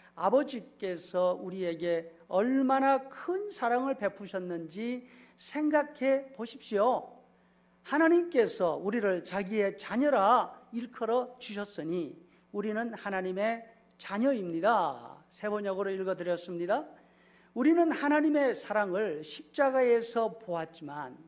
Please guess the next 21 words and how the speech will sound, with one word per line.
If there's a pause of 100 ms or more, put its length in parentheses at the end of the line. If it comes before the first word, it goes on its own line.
(380)
그보다
더
큰
사랑이 (400)
바로
우리를
아들로
딸로
받아주신 (360)
아버지의 (240)
사랑입니다. (360)
이것을
가리켜
우리는 (500)
양자라 (260)
그렇게 (220)
말하고
있습니다. (300)
다시
말해서
예수님은